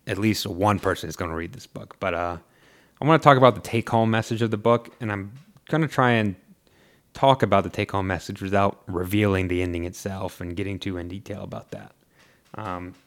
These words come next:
but in the end, Florent has this yearning realization where he suddenly starts talking about God, and he says,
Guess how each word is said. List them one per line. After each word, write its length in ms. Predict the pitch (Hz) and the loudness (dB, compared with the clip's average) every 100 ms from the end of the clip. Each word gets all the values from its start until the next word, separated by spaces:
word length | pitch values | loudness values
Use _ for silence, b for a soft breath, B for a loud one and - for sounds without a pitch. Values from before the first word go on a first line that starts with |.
| _ - | _ -8
but 100 | 123 | -2
in 100 | 143 | 0
the 160 | 135 156 | 4 4
end, 220 | 175 139 | 4 2
Florent 280 | 123 127 110 | 4 4 6
has 260 | 113 104 | 2 4
this 340 | 110 104 - - b b b _ | -2 -2 -8 -20 b b b _
yearning 760 | 92 92 117 117 110 104 104 | -4 2 6 6 6 4 2
realization 800 | 101 101 98 92 101 98 - 90 | 2 2 2 2 0 -2 -4 -8
where 120 | 87 87 | -4 -4
he 80 | |
suddenly 460 | 85 98 95 92 92 | -2 -4 -4 -2 -4
starts 420 | - 90 90 - | -2 -2 -2 -6
talking 480 | - 101 95 92 90 | -6 -4 -4 -6 -8
about 400 | 85 85 87 - | -2 -2 -2 -6
God, 400 | - 92 120 110 | -6 -6 -8 -12
and 100 | - | -10
he 100 | 101 | -10
says, 420 | 87 98 98 - | -8 -8 -10 -12